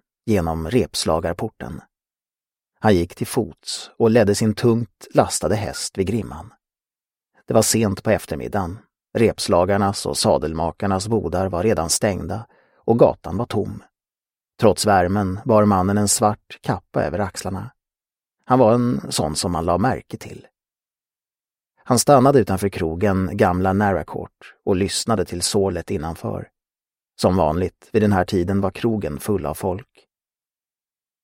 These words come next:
Den okände gick inte in på Gamla Naracourt. Han ledde hästen vidare längs gatan. Längre bort låg ett annat, mindre värdshus, kallat Räven. Där var det tomt.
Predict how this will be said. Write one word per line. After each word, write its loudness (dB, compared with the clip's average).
Den 6
okände 6
gick 2
inte 2
in -2
på 0
Gamla -2
Naracourt. -6
Han 4
ledde 6
hästen 0
vidare 0
längs -4
gatan. -4
Längre 4
bort -6
låg 2
ett -2
annat, -2
mindre 0
värdshus, -8
kallat -2
Räven. -6
Där 0
var 4
det 0
tomt. -10